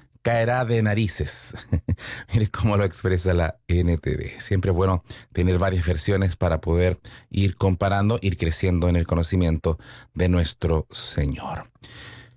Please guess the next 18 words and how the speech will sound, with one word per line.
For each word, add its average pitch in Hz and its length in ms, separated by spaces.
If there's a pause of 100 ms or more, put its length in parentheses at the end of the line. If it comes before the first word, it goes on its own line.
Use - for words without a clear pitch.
(380)
Y 143 120
partimos 139 480
entonces 143 420
con 139 140
este 131 180
verso 131 420
que 127 120
nos 117 260
habla 123 300
de 110 80
algunas 113 320
características 104 1080 (160)
de 95 220
los 90 160
sabios. 78 560
Y 92 260
nuestro 92 480
anhelo 101 640